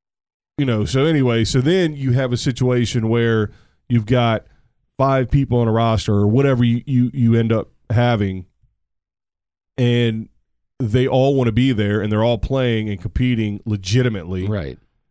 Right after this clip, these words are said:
Speaker 1: Because their salary or whatever is just a contractual thing where it's not, you know, you're not really,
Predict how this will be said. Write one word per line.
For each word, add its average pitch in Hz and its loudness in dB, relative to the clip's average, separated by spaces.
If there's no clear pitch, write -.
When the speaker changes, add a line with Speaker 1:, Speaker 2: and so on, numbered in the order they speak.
Speaker 1:
Because 117 0
their 117 2
salary 120 -2
or 101 -2
whatever 104 0
is 101 -2
just 104 -4
a 117 -6
contractual 110 -4
thing 92 -6
where 95 -2
it's 90 -6
not, 104 -6
you 101 -6
know, 92 -4
you're 95 -4
not 104 -4
really, 104 -2